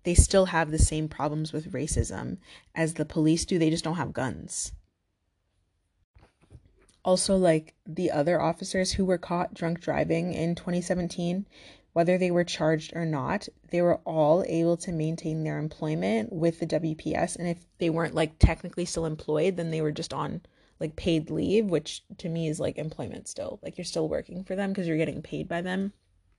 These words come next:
So I just wonder, at what point can they no longer work with the W P S? Like, is it after, is it when they have to serve jail time?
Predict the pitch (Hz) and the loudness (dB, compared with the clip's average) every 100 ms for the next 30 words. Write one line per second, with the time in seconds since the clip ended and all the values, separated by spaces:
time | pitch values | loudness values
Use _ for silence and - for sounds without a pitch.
0 | _ _ _ _ _ _ _ - - - | _ _ _ _ _ _ _ -20 -20 -20
1 | - - - _ - - 190 175 156 156 | -20 -20 -20 _ -6 0 4 6 4 2
2 | - - _ _ - 196 208 180 185 190 | -2 -18 _ _ 0 2 2 2 4 6
3 | 175 160 165 _ _ - 185 - 170 190 | 6 4 0 _ _ -6 -4 -2 4 6
4 | - - - 160 214 359 - - - _ | 4 -2 -6 -2 0 0 -4 -10 -10 _
5 | _ _ _ _ _ _ _ _ - - | _ _ _ _ _ _ _ _ -20 -2
6 | 226 214 220 220 226 226 226 233 233 233 | 4 6 6 6 6 4 6 6 6 4
7 | - 170 165 220 - 233 240 226 226 226 | -4 -2 0 0 -2 -8 -4 0 0 0
8 | - 233 240 269 - 175 - 180 185 - | 0 2 4 4 2 0 -2 -4 -2 -4
9 | 165 165 - 175 165 170 - - 185 165 | -6 -10 -4 2 2 0 -6 -4 0 2
10 | 180 175 180 175 - 165 - 160 160 - | 2 0 -2 -4 -4 -2 2 2 2 0
11 | 156 175 - 262 269 294 | 2 2 2 2 2 0